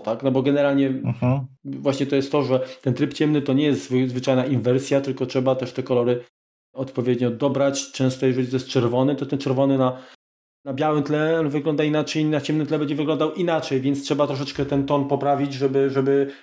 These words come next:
Speaker 2: Ależ oczywiście.
Speaker 1: to jakoś, no, się sprawdzało. Ja pamiętam zresztą ten problem, jak miałem, mm, gdy wydawałem, y, poradnik do Hazela.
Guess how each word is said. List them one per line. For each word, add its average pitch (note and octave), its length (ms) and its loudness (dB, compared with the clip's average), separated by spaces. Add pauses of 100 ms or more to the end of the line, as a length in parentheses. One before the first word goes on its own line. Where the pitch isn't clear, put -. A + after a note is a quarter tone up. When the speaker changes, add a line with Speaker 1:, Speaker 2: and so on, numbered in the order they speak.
Speaker 2:
Ależ D#3 380 2
oczywiście. C3 600 2 (280)
Speaker 1:
to C#3 280 2
jakoś, C#3 560 -4 (580)
no, D3+ 120 -2
się C#3 160 -2
sprawdzało. D#3 560 2
Ja D3+ 100 4
pamiętam D3 380 0
zresztą C#3 300 -4
ten C#3 140 -6
problem, C#3 300 0
jak C#3 120 -2
miałem, C#3 320 2 (760)
mm, C3+ 360 0
gdy C3 400 0 (840)
wydawałem, C3+ 760 2
y, C3+ 440 -2 (720)
poradnik B2+ 480 0
do B2+ 100 0
Hazela. A#2+ 560 -4